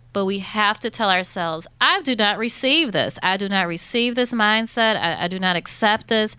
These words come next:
I deserve to be happy, to be healthy, and I will strive for the best." And I really believe when you think that way,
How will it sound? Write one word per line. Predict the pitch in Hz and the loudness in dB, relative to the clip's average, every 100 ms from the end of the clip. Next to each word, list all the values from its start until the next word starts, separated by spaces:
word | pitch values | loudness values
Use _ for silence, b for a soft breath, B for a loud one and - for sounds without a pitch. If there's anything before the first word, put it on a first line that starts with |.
| B B - | B B -6
I | - 214 254 | 0 2 0
deserve | 269 262 214 196 190 190 190 202 B B - | -2 0 4 6 6 4 2 -4 B B -12
to | - | -8
be | 180 | -6
happy, | 165 214 196 196 226 214 214 | -4 0 2 2 0 0 -2
to | 190 | -4
be | 170 165 | -6 -8
healthy, | - 202 196 202 202 190 190 B B | 0 2 2 0 -2 -2 -4 B B
and | 185 | 0
I | 185 | 0
will | 185 | 2
strive | 185 - 196 175 175 | 0 0 2 2 0
for | 190 | -2
the | 175 | -4
best." | 165 170 107 85 - B B - | 0 0 0 -6 -12 B B -4
And | 196 | 0
I | 196 | 0
really | 202 226 240 | 2 2 2
believe | 226 202 202 202 | 0 -2 0 -2
when | 196 | -4
you | 190 | -8
think | 175 - 220 247 247 | -10 -4 -2 0 2
that | 262 240 | 2 4
way, | 262 262 262 | 2 2 2